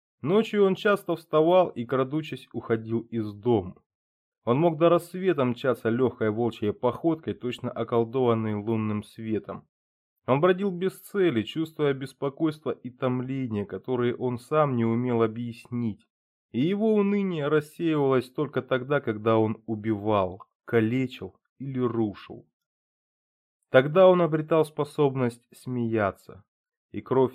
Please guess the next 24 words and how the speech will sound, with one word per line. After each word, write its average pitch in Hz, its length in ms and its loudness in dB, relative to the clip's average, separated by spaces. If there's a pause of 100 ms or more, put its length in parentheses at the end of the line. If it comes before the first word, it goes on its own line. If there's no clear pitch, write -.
тролля 123 680 0
стучала 113 760 -4
в 92 40 -10
его 95 300 -6
висках. - 640 -18 (1160)
Но 123 120 8
однажды 214 420 6
он 214 140 6
обратил 196 440 0
внимание 185 600 0
на 165 140 0
крестьянских 151 920 -4
девушек, 131 600 -4
работающих 123 800 -4
в - 120 -20
полях, 139 500 0 (120)
в - 160 -20
платьях, 143 540 -2
прилипающих 120 880 -2
от - 220 -10
пота 127 280 -4
к 110 40 -12
молодому 113 560 -2
телу. - 500 -12